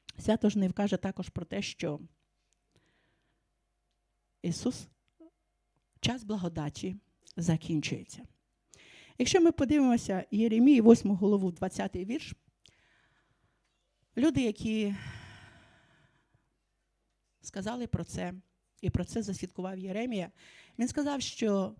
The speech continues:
пройшли жнива, закінчилось літо, а ми не спасені. Бачите, в Ізраїлі жнива були весною. Вони двічі на рік збирали врожай.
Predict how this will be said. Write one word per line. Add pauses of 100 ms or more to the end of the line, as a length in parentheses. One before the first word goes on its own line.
пройшли
жнива, (420)
закінчилось
літо, (600)
а
ми (140)
не
спасені. (1300)
Бачите, (1400)
в
Ізраїлі
жнива
були
весною. (840)
Вони
двічі
на
рік
збирали
врожай.